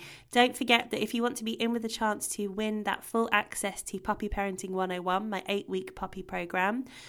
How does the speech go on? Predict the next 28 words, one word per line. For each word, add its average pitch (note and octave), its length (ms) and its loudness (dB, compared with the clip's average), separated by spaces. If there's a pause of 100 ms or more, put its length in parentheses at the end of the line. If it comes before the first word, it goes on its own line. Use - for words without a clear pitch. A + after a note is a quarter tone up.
(180)
go A3+ 160 6
to A#3+ 120 0
the B3+ 80 2
show G#3+ 280 4
notes, G3 360 0 (120)
click - 300 -4
the A#3 100 0
link G3+ 420 -2
to - 180 -6
submit F#3+ 480 -4
your G#3 160 2
entry, F#3 640 -2 (400)
and F3+ 380 0
we G3 140 -2
will F3+ 140 -2
select - 360 0
someone F3+ 320 -2
at - 100 -6
random F3+ 520 2
and F3 160 -2
be F#3 100 0
in F#3 60 0
touch - 360 -4
if G3+ 160 -4
you G#3 140 0
are G3+ 240 2
our G#3+ 180 4
winner. D4 420 4